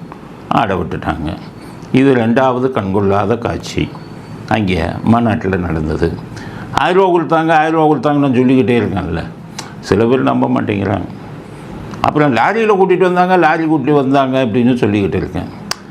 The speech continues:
அதையும் சில பேர் நம்ப மாட்டேங்கிறாங்க. ஆனா இப்ப பாருங்க அந்த வீடியோவை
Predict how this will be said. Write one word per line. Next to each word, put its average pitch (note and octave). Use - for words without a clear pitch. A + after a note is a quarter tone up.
அதையும் B2
சில B2
பேர் G#2
நம்ப G2+
மாட்டேங்கிறாங்க. E2+
ஆனா C#3+
இப்ப C3
பாருங்க A#2
அந்த G2
வீடியோவை F2+